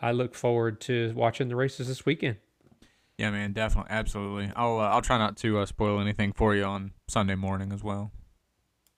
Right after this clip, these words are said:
Speaker 2: uh, throughout
Speaker 1: Yeah,
Speaker 2: the day
Speaker 1: no, it
Speaker 2: Sunday too.
Speaker 1: Yeah, absolutely. I, I, that might be one where, uh, I,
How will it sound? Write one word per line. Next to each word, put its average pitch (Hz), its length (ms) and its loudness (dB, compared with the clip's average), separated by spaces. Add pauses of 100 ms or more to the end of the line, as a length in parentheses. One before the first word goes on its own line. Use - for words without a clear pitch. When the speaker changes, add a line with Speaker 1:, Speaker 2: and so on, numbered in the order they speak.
(100)
Speaker 2:
uh, 107 140 0
throughout 113 280 8
Speaker 1:
Yeah, 104 100 -2
Speaker 2:
the 98 60 -6
day 107 80 2
Speaker 1:
no, 120 80 6
it 120 60 4
Speaker 2:
Sunday 92 360 -2
too. 104 360 0 (720)
Speaker 1:
Yeah, 135 240 6
absolutely. 117 600 -2
I, - 200 -2
I, - 100 -4
that 160 260 4
might 170 200 2
be 151 140 2
one 139 360 2
where, 123 400 0 (600)
uh, 170 40 -10
I, 123 500 -4